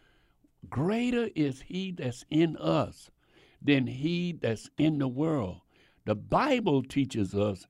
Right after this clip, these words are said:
"If any man be in Christ Jesus, he is a new creation. The, uh, all things are passed away. Behold, all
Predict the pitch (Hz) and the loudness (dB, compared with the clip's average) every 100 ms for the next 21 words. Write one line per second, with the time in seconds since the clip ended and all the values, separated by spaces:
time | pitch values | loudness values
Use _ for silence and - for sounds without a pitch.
0 | _ _ _ - 139 139 - 180 247 226 | _ _ _ 4 4 4 -4 -2 0 0
1 | 208 156 165 170 165 127 147 151 127 104 | -2 -2 2 2 0 0 0 0 -2 -4
2 | - - 156 160 160 - - 131 147 113 | -8 -4 -2 -2 -4 -8 -8 2 2 2
3 | 90 87 _ _ _ _ - 180 185 160 | -4 -12 _ _ _ _ 0 0 2 4
4 | 156 113 110 98 110 165 262 262 180 - | 4 4 -4 -2 -4 2 4 4 2 -4
5 | 127 117 107 101 - - 87 _ _ _ | -2 -2 -2 -4 -6 -10 -10 _ _ _
6 | _ _ _ _ _ _ 117 127 139 - | _ _ _ _ _ _ 0 0 -2 -6
7 | - 143 - - 240 240 220 - 190 180 | 4 6 6 6 8 10 8 4 -2 0
8 | 160 151 131 175 170 160 165 180 175 117 | -2 -4 2 2 2 0 0 2 2 2
9 | 135 160 151 151 185 226 208 143 _ - | 2 4 0 -2 2 4 6 2 _ 6
10 | 247 240 180 139 | 8 10 8 6